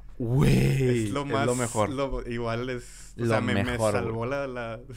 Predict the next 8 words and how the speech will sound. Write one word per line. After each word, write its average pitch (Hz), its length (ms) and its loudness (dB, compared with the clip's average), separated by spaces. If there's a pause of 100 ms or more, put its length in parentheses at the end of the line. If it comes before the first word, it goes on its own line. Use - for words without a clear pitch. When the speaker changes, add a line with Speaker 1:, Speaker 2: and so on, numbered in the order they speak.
(460)
Speaker 2:
la 123 80 0
existencia. 123 520 -2
Ya 120 80 0
no 135 80 -2
me 147 80 0
preocupo 127 400 -2
de 135 80 -2
nada. 127 320 -6